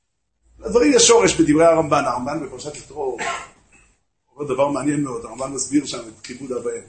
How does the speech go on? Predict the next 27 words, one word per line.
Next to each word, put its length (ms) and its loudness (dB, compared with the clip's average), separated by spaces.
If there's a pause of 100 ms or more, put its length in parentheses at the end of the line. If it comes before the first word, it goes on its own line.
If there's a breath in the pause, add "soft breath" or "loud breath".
(1400)
אז 40 -20
הרמב"ן 220 -4
אומר 180 0
שם 180 -6
כך. 300 -12 (540)
הרמב"ן 220 -14
אומר 80 -12
ש-, 140 -8 (180)
ש-, 120 -14 (1200)
זה 260 0
הערה, 240 4
הרמב"ן 240 -2
לא 80 2
שואל 180 2
את 60 0
זה 80 -6
בנוסח 380 -10
הזה, 260 -6
אבל 320 -18
זו 60 -12
שאלה 180 -6
ששאלו 360 -4
אותה 140 -2
הרבה 260 0
פעמים 320 -4
במשך 320 -12
ההיסטוריה. 460 -10